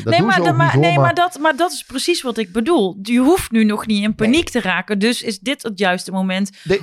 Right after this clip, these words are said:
Speaker 2: om, eh, om, dat, eh, eh, om bij die bootjes te blijven tijen
Speaker 1: Ja,
Speaker 2: te keren.
Speaker 1: en, en wat wij nog helemaal niet besproken hebben, hè, en daarom is het goed dat je in een podcast soms dingen wat langer toe kunt lichten.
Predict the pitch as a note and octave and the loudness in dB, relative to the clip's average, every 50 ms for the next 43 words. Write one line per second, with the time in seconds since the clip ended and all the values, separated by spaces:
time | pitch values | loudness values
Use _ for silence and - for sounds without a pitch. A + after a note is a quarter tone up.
0 | - - G#3+ G#3+ G#3+ G#3+ G#3+ G#3+ - - G#3+ G#3+ G#3 G#3 G#3 G#3 G#3 G3+ - - | 0 2 4 6 6 4 2 2 0 2 2 4 4 4 2 2 2 0 0 -2
1 | A3 - - G#3+ A3 A3+ A3+ A3+ - - - A#3 A3+ - - A3+ A3 - A#3+ - | -2 -2 -2 -2 0 -2 -2 -4 -6 -6 -4 -2 -2 0 0 -2 -2 -2 -4 -6
2 | - - - - - - - A3 A3 - A3 G#3 A3 A3 A3 A3 G3 G#3 G#3+ G#3+ | -6 -6 -6 -6 -6 -6 -6 -6 -6 -4 -2 -2 -2 -2 -2 -2 -2 0 0 -2
3 | A3 A3 G3+ - A3+ G#3 A#3 G#3+ A3 A3+ A3 A#3 A#3 A3 - C#4 D4 C#4 B3 G3+ | -2 -4 -8 -6 -2 0 2 2 2 0 0 -4 -4 -2 -2 0 2 2 2 2
4 | F#3 F3 - A2 - - F#3 F3 E3+ D#3+ E3 E3+ F3 F3 F3 E3+ D3+ D3+ E3 D3 | 2 2 2 0 0 0 0 -2 -2 -2 -2 -2 -2 0 0 0 2 2 2 2
5 | D#3 D#3 D3 B2+ A#2 B2+ C#3 C3+ C3 A#2+ A2+ G#2 G2+ - C3+ C#3 C#3+ C#3 - B2 | 2 2 2 2 2 2 2 0 0 0 0 0 0 2 2 2 2 2 4 2
6 | A#2 A2+ A2 G#2+ A2+ B2 C3 A2+ G2 G2 G#2 G#2 G2+ G2 F#2 - G#2 - - B2+ | 4 4 4 4 4 4 2 2 2 2 2 2 2 0 -2 -4 -6 -4 -2 -2
7 | G#2+ G2+ F2+ - G2+ F#2 F2 - - A2+ G#2 - G#2 G2 G2 F#2+ - - F#2+ G2 | 0 -2 -2 -4 -6 -8 -6 -4 -2 -2 -2 0 0 0 0 0 -2 -6 -6 -6
8 | G#2 A2 G#2 G2 F2+ F2 F#2+ G2 G2 G2 F2+ - - A#2+ A#2 - A2 G2 G2+ G#2 | -6 -6 -4 -4 -6 -4 -4 -4 -4 -4 -6 -6 -6 -6 -6 -6 -6 -4 -4 -4
9 | G2 - A2+ G2 | -4 -4 -6 -10